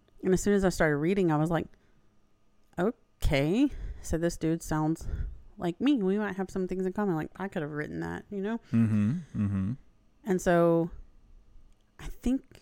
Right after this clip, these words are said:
Speaker 1: I don't remember. I don't have Tinder anymore. I don't remember if I initiated conversation or he did.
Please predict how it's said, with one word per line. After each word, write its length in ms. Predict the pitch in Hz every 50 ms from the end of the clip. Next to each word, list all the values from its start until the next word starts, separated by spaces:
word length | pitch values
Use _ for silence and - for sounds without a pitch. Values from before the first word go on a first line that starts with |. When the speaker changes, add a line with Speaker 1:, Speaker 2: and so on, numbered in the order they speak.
| - - - - - - - - - - - - - - - - - - - - -
Speaker 1:
I 40 | - -
don't 160 | - 202 -
remember. 320 | 208 202 180 165 160 156 160
I 40 |
don't 160 | 160 180 180 -
have 120 | 190 180
Tinder 260 | - 180 170 165 165
anymore. 480 | 165 165 165 165 165 165 165 165 165 - - _ _ _ _ _ _ _ _ _ _ _ _ _ _ _ _ _ _ _ _ _ _ _ _ _ _ _ _ _ _
I 60 | 190
don't 100 | 202 214
remember 380 | 220 214 208 202 185 175 160 143
if 100 | 139 -
I 100 | 156 151
initiated 480 | 170 180 202 202 - - 208 202 196 196
conversation 500 | - 196 190 190 190 185 180 180 196 185
or 60 | 180
he 180 | 180 - 147 135
did. 340 | 143 143 147 151 151 -